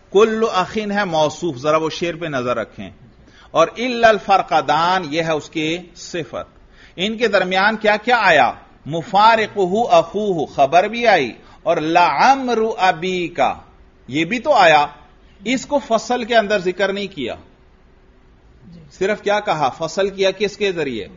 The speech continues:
Speaker 1: मुफारिकुहु अखूहु, सिर्फ खबर के जरिए फसल किया है। याद रखो,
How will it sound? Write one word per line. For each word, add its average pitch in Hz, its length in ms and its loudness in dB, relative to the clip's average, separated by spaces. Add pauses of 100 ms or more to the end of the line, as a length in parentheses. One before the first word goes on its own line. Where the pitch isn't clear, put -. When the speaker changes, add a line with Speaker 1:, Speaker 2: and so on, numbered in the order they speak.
(840)
Speaker 1:
मुफारिकुहु 202 800 -2
अखूहु, 185 560 -2
सिर्फ 220 300 -8
खबर 220 300 -4
के 226 180 -4
जरिए 165 260 -4
फसल 123 380 -6
किया 107 300 -8
है। 95 180 -16 (680)
याद 147 260 0
रखो, 190 440 -6